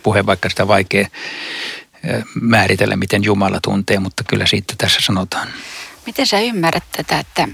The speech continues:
Speaker 2: että rakkaus maailman on vihaa Jumalaa kohtaan, joka tahtoo olla maailman ystävä,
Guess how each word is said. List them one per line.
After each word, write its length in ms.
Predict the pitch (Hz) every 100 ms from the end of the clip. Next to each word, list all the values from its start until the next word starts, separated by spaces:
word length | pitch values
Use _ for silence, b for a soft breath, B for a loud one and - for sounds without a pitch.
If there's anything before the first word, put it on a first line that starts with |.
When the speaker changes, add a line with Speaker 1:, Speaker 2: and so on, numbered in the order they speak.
| - B B B B B B
Speaker 2:
että 160 | - -
rakkaus 520 | 196 196 - 180 175 202
maailman 560 | 190 175 170 175 -
on 100 | 175 185
vihaa 360 | 190 - - 165
Jumalaa 520 | 190 190 - 135 190
kohtaan, 540 | - - - - 226
joka 180 | 208 -
tahtoo 380 | - 185 - 170
olla 120 | 165
maailman 440 | 180 190 180 160 -
ystävä, 540 | 208 - - - -